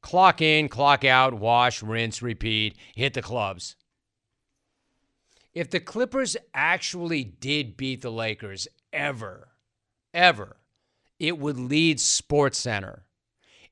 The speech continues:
Every local news broadcast in this town would preempt the normal news with headline, "This just into the newsroom, the Clippers actually beat the Lakers." They would interrupt programming.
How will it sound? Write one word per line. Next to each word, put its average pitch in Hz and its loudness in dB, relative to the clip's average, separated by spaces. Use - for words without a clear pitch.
Every 247 4
local 208 4
news 160 0
broadcast 127 2
in 127 -6
this 123 -6
town 117 -4
would 135 -6
preempt 165 0
the 139 -2
normal 135 0
news 127 0
with 110 -4
headline, 139 4
"This 160 2
just 208 4
into 214 2
the 190 2
newsroom, 151 2
the 170 0
Clippers 175 2
actually 147 4
beat 131 -4
the 127 -6
Lakers." 117 -6
They 180 0
would 185 2
interrupt 185 2
programming. 123 -2